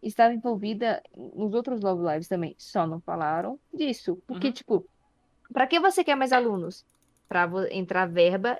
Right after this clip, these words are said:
Speaker 1: e continuar sustentando a escola pra, pra ela ter sentido de existir.
Speaker 2: Sim.
Speaker 1: Aqui falou explicitamente, não é só simplesmente não tem verba pra escola. A Arém também tá sem verba.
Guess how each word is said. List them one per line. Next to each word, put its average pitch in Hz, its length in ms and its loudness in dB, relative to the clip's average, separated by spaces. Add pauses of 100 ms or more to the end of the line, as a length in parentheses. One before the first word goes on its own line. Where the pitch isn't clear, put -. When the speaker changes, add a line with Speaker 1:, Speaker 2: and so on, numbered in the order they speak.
Speaker 1:
e 202 120 -4
continuar 202 520 -4
sustentando 220 480 -4
a 190 40 -4
escola 190 520 -4
pra, - 140 -14 (220)
pra 208 140 2
ela 220 160 2
ter 233 180 2
sentido 240 520 -6
de 226 80 -6
existir. 240 580 -6 (500)
Speaker 2:
Sim. - 220 -10
Speaker 1:
Aqui 214 580 0
falou 208 560 4 (540)
explicitamente, 262 920 -4
não 262 80 -2
é 311 40 -2
só 339 140 0
simplesmente 240 560 -4
não 208 120 0
tem 208 160 -2
verba 190 240 2
pra 190 140 2
escola. 165 460 -4 (100)
A 180 180 6
Arém 277 340 -2
também 480 240 -4
tá 240 140 0
sem 202 220 -6
verba. 170 420 -2